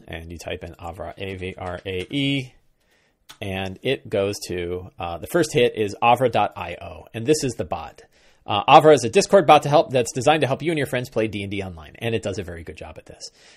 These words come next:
And you can scroll down and you can read all about it, uh, or you can go to invite. Once you've set up your server, and you have to set up a server first, then you can go down here to invite. When you click on invite, it'll pop open a screen, and it'll say, "Hey,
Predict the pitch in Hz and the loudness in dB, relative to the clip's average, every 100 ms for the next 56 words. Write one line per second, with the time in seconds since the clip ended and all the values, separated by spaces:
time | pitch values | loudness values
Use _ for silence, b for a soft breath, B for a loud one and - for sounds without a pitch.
0 | b 107 107 120 135 - 233 185 165 143 | b -4 -4 -2 2 8 8 8 4 2
1 | 139 143 175 147 135 107 107 110 113 110 | 2 6 8 10 8 6 4 2 0 2
2 | - 147 151 147 127 117 127 117 139 135 | 4 6 6 4 4 4 2 -2 -2 -2
3 | 92 80 113 165 190 - 160 143 131 - | -2 -2 2 2 2 2 4 4 0 -2
4 | 107 101 120 135 131 117 101 95 104 95 | -2 -2 -2 -4 -2 -4 -2 -2 -4 -4
5 | 101 85 - b b b b 139 156 147 | -6 -6 -10 b b b b 4 4 2
6 | 131 113 107 98 98 - 90 80 - - | 2 2 0 -4 -8 -8 -12 -14 -16 -20
7 | _ b b 127 127 - 254 233 160 165 | _ b b -4 -2 4 4 4 0 -2
8 | 156 87 87 - _ _ _ 117 120 135 | -2 -6 -10 -16 _ _ _ -4 0 2
9 | 139 160 160 156 - 101 85 90 - 113 | 4 4 2 -2 -4 -8 -10 -12 -6 -2
10 | 110 107 117 107 156 208 139 139 | 0 0 2 4 8 8 8 4